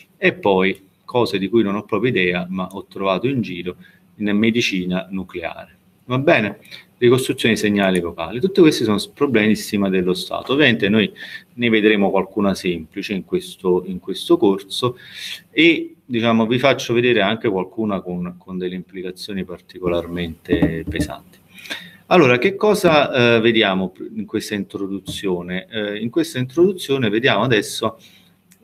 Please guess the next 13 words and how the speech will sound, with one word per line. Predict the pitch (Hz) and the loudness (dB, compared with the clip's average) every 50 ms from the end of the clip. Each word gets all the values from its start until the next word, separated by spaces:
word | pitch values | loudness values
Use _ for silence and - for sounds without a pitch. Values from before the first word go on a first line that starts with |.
| _ _ _ | _ _ _
la | 113 107 110 107 | 2 2 2 4
cosa | - 135 135 127 127 113 | 4 2 4 4 4 2
più | - - - 117 | 0 2 0 0
stupida | - - - 127 113 113 104 104 95 | 0 0 -2 2 4 4 6 6 4
che | 98 92 | 4 0
posso | - - 101 95 - - 113 | 0 -2 -2 -2 -2 -6 0
fare, | - 135 120 104 101 92 | 2 4 4 4 4 2
perché | - 117 107 - - - | 2 -2 -2 -2 -4 -4
non | 104 98 95 92 | -2 -2 0 -2
la | 87 85 | -4 -4
faccio, | - 82 80 80 - _ - - - 92 92 - | -6 -10 -10 -10 -10 _ -10 -8 -8 -8 -12 -6
e | _ 147 151 | _ -2 -2
cioè | - - - 104 92 92 - | -2 0 2 2 2 2 0